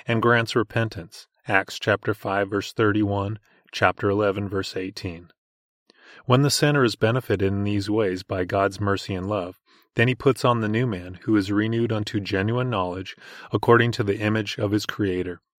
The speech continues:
Colossians chapter three, verse ten. Faith requires that one be born of God, First John chapter five, verse one,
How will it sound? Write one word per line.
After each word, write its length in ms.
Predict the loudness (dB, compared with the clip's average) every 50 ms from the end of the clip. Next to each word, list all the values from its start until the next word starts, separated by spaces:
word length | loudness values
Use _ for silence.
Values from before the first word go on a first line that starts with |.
| _ _ _
Colossians 500 | -4 0 2 2 2 0 0 -2 -4 -4
chapter 420 | -4 -6 -2 -2 -2 -2 -2 -8 -8
three, 280 | -4 -2 0 0 0
verse 300 | 2 2 0 -2 -2 -4
ten. 320 | -6 -6 -6 -6 -6 -12 -16 _ _ _ _ _ _ _ _ _ _ _ _
Faith 460 | _ -10 2 6 6 6 6 4 2
requires 560 | 2 2 2 2 -2 -2 0 0 0 -2 -2
that 160 | -2 -2 -2 2
one 280 | 4 4 4 4 2
be 120 | 0 0 -2
born 320 | 0 2 2 2 2 2
of 140 | 0 0 2
God, 340 | 2 2 2 0 -2 -6 -10 _ _ _
First 380 | _ 0 4 4 4 4 2 -4
John 340 | -4 -2 0 0 -2 -2 -6
chapter 440 | -4 0 0 0 0 0 -4 -6
five, 340 | -4 -2 -2 -2 -2 -2 -2
verse 300 | 0 -2 -2 -2 -4 -4
one, 320 | -4 -4 -4 -6 -10 -16